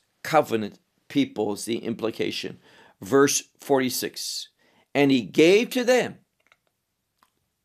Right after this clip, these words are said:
mercy," and mercy is in the plural, "before all those who were their captors." So they had been sold into slavery.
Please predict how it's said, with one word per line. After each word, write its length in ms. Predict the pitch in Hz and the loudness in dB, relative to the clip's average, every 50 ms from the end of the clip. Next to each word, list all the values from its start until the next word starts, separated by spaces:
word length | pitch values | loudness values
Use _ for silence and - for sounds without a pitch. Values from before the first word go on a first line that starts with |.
| _ _ _ _ _ _ _ _ _ _ _ _ _ _ _ _ _ _ _ _ _ _ _ - | _ _ _ _ _ _ _ _ _ _ _ _ _ _ _ _ _ _ _ _ _ _ _ -6
mercy," 580 | 120 127 131 127 - - - 101 92 - - _ _ _ _ - | -2 -2 0 0 0 -2 -4 -6 -8 -10 -18 _ _ _ _ -2
and 180 | 117 120 120 120 | 0 0 2 4
mercy 400 | 131 143 139 - - 139 135 131 | 2 2 2 2 0 0 0 0
is 160 | 123 117 - | 0 0 -4
in 300 | - - 113 123 120 113 | -8 -6 -4 -4 -2 0
the 340 | 113 113 113 110 101 - _ - | 0 0 0 -2 -4 -8 _ -18
plural, 460 | - - 127 117 107 95 85 - _ _ _ _ _ _ _ _ - - - - _ _ _ _ _ _ _ _ _ _ _ _ - | -10 -2 0 0 0 0 -4 -10 _ _ _ _ _ _ _ _ -20 -20 -20 -20 _ _ _ _ _ _ _ _ _ _ _ _ 2
"before 920 | 139 143 139 139 - - - - 233 240 220 170 139 123 120 117 - - _ - | 4 4 4 4 -2 -14 -4 0 4 6 6 8 8 6 4 2 0 -4 _ 4
all 340 | 147 165 185 220 233 226 | 6 8 8 8 8 6
those 1040 | 220 196 214 208 175 127 104 95 87 - - - - - - - - - - - - - _ _ _ _ _ _ | 4 4 0 0 0 -2 -2 -4 -8 -10 -12 -14 -14 -12 -12 -10 -10 -10 -12 -12 -14 -20 _ _ _ _ _ _
who 180 | - 160 160 160 | -2 0 2 2
were 200 | 151 143 151 143 | 4 4 4 4
their 240 | 131 117 135 135 131 | 4 4 2 2 2
captors." 920 | - - - 117 98 95 - _ - - - _ - - - - - - _ _ - - - - - | 0 -4 -2 -2 -2 -4 -6 _ -18 -18 -16 _ -18 -18 -14 -14 -14 -16 _ _ -20 -20 -20 -20 -10
So 420 | - - - 160 151 143 135 - - | -4 2 6 6 6 6 4 2 -4
they 380 | 120 113 139 151 165 180 185 | -2 4 6 6 6 6 4
had 460 | 175 165 165 143 139 135 127 123 - - _ - 107 | 2 2 4 4 4 4 4 0 -2 -6 _ -12 -2
been 200 | 110 127 123 117 | 0 0 0 2
sold 440 | - - - 151 147 160 160 143 143 | 0 0 2 4 4 4 4 2 0
into 260 | 143 135 120 110 110 | -4 -4 -4 -4 0
slavery. 800 | - - - - - 156 165 180 175 180 175 175 175 - - | 2 2 2 2 4 4 4 4 4 2 -2 -6 -6 -6 -8